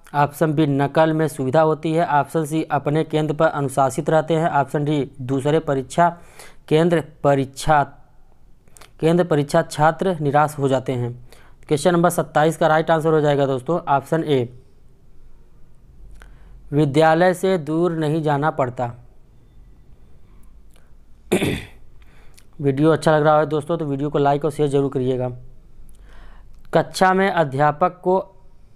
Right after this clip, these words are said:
अधिकाधिक प्रश्न पूछने चाहिए, क्योंकि छात्रों को अभिव्यक्ति का अवसर मिलता है। ठीक है, अगला क्वेश्चन है दोस्तों, जो प्रेरक वातावरण के संपर्क में आने से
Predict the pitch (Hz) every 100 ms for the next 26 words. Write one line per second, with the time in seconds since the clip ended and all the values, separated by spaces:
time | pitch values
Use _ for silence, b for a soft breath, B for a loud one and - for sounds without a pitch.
0 | - - - - 156 139 147 156 147 175
1 | 170 175 170 160 156 147 151 165 160 139
2 | 143 135 165 175 175 208 214 - b b
3 | b b - - - - 147 156 156 175
4 | 190 185 190 196 208 185 170 156 147 135
5 | 147 147 - 185 185 175 170 175 - 147
6 | 139 - 175 165 135 123 135 131 135 127
7 | 123 - - - - _ - - - 185
8 | 190 131 123 123 - - - - - -
9 | - - - B B B B B - 147
10 | 165 175 175 165 170 165 170 165 180 165
11 | - b b - 127 190 202 - 160 165
12 | 175 196 165 156 151 175 160 160 165 170
13 | 151 156 147 170 156 160 165 147 143 147
14 | 156 147 156